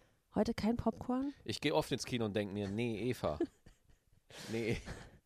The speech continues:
Speaker 2: kein
Speaker 1: Und
Speaker 2: Popcorn.“
Speaker 1: dann kommst du da rein, dann riecht das so schön karamellig nach Vanille und du
Speaker 2: Ja,
Speaker 1: kannst
Speaker 2: klar.
Speaker 1: einfach nicht widerstehen.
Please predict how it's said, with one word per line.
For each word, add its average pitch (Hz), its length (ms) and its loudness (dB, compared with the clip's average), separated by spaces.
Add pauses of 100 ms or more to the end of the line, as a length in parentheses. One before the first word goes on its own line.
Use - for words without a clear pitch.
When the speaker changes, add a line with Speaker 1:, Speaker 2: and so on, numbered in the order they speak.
Speaker 2:
kein 120 260 -2
Speaker 1:
Und 120 60 -10
Speaker 2:
Popcorn.“ - 240 4
Speaker 1:
dann 233 120 8
kommst 247 240 6
du 254 40 6
da 220 80 2
rein, 220 200 0
dann 220 140 0
riecht 240 300 -2
das 214 120 -4
so 220 80 -2
schön 233 300 2
karamellig 214 600 -2
nach 220 180 -6
Vanille 214 340 4
und 202 120 0
du 196 40 4
Speaker 2:
Ja, 202 140 8
Speaker 1:
kannst 240 180 4
Speaker 2:
klar. - 160 0
Speaker 1:
einfach 214 300 0
nicht 208 260 -2
widerstehen. 202 680 -4